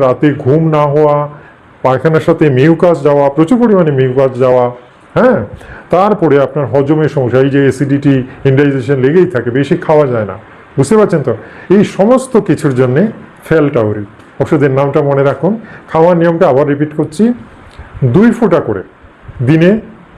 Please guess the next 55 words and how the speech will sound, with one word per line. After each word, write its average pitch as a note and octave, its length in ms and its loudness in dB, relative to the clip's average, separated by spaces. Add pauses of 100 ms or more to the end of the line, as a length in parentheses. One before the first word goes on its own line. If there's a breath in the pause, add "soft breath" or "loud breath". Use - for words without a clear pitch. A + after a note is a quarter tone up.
(100)
দুবার G#3 320 2
করেই G#3+ 280 2
খান, E3+ 140 -2 (100)
সবচেয়ে D#3 300 -2
বেস্ট। B2 220 -2 (140)
বেশি D3+ 240 2
বাড়াবাড়ি D3 340 2 (100)
করার C3 260 0
দরকার B2 200 -2
নেই, A2+ 120 -4
কারণ B2 200 2
একটু A#2+ 180 0
বেশি B2+ 200 0
দিন E3+ 140 2
খেতে E3 200 2
হবে A#3 180 2
তো। G#2+ 60 -2 (520 loud breath)
সকালে G#3+ 360 2
আর F3+ 140 0
বিকালে D3 340 0
দুই C3+ 120 0
ফোঁটা C3 220 0
করে G#2+ 180 -2
খান। G2+ 100 -8 (320 loud breath)
খাবেন G3+ 300 0
কীভাবে F3+ 320 4
সেটাও F#3 260 2
বলে B2+ 180 0
দিচ্ছি। G#2+ 240 -10 (440 loud breath)
অনেক G#3+ 220 4
সময় A#3 240 4
অনেকে F3 200 2 (120)
করেন D#3+ 280 2
কি, C#3 80 -2 (360 loud breath)
পুরো G#3+ 160 4 (100)
শিশিটা G3 340 0 (100)
মুখের E3 240 0
মধ্যে D3+ 180 0
এরকম D3 300 0
ঢেলে A2 240 2
দেন। G2 100 -4 (420 loud breath)
ঢাললে F#3+ 300 2
কেউ B3+ 120 4 (100)
অনেক G3 180 0
সময় G#3+ 200 2
দু F3+ 100 4
ফোঁটা F#3 220 4
জায়গায় E3 260 4
তিন D#3 140 0
ফোঁটা, D#3 220 2
চার D3+ 160 2
ফোঁটা, D3+ 240 0
পাঁচ C#3+ 160 2
ফোঁটা D#3 200 0
বা D3 60 4